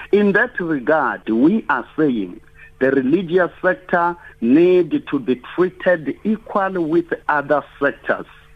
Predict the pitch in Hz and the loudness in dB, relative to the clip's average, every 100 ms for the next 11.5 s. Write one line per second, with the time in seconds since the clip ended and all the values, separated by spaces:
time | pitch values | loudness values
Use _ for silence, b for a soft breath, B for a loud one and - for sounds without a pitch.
0 | B B B 175 170 151 - 156 151 170 | B B B 0 0 -2 -2 0 2 0
1 | 202 - 127 156 165 143 - - 135 131 | -2 -4 -2 -2 0 -2 -2 -2 0 2
2 | 131 156 175 170 180 156 160 156 - 160 | 4 4 2 2 0 2 0 0 -2 -2
3 | 147 151 151 143 B B - 135 143 156 | 0 0 -2 -6 B B -2 0 2 0
4 | 127 160 160 - - 156 147 - 156 156 | 2 0 0 -4 -6 -6 -6 -6 -2 0
5 | 147 147 B B - 160 147 139 156 156 | -2 -6 B B 0 0 2 0 0 0
6 | - 160 139 - 120 120 156 - 156 143 | -4 -4 -4 -6 -8 -4 -4 0 2 4
7 | 147 143 - 143 135 123 113 135 131 131 | 2 0 -4 -4 -4 -8 -4 -4 -2 -2
8 | 131 - 147 135 95 - b - 135 131 | -2 -2 0 0 -2 -10 b -2 0 0
9 | - 135 139 143 131 120 139 143 - 98 | -4 -4 -2 -2 -4 -6 -4 -4 -4 -8
10 | 90 - - 165 175 156 - 185 226 220 | -8 -16 -2 0 0 -2 -2 -2 -2 -2
11 | 170 120 101 - | -2 -2 -6 -14